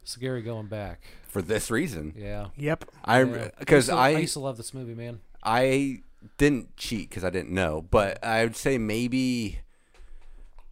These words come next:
Speaker 2: I wanna say within the last year or two, I went back and revisited this because I'm like, "You know what? I haven't
Speaker 1: You did.
Speaker 2: seen this in so long, and I, I wanna give it another shot." And I was like, "Oh my gosh, what,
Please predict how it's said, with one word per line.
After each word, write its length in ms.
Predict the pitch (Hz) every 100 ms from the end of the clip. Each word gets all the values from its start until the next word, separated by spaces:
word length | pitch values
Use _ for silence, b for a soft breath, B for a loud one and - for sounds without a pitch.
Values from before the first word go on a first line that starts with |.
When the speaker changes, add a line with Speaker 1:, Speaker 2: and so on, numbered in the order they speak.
| - - _
Speaker 2:
I 60 | -
wanna 320 | 110 185 170
say 220 | - 123 104
within 280 | 98 110 101
the 60 |
last 380 | 92 98 104 -
year 320 | 90 95 101
or 40 | 85
two, 460 | - 87 78 76 - -
I 180 | 95
went 240 | 95 98 -
back 360 | 95 90 - -
and 400 | 90 85 85 80
revisited 800 | - 92 95 90 85 87 82 78
this 260 | - 80 -
because 320 | 95 - 90
I'm 80 | 113
like, 180 | 123 -
"You 60 |
know 120 | 277 269
what? 280 | 233 -
I 80 | -
haven't 280 | 247 202 107
Speaker 1:
You 60 | -
did. 120 | -
Speaker 2:
seen 180 | 147 131
this 220 | 175 -
in 140 | 95
so 320 | - 139 139 160
long, 440 | 160 165 170 180 b b b b b
and 440 | 143 156 156 156
I, 260 | - 151 196
I 140 | 196 160
wanna 200 | 180 147
give 140 | 117
it 60 | 120
another 200 | 120 117
shot." 260 | - 139
And 80 | 104
I 40 | 95
was 80 |
like, 140 | 87 82
"Oh 100 | 101
my 180 | 78 73
gosh, 360 | 80 90 78 -
what, 200 | 104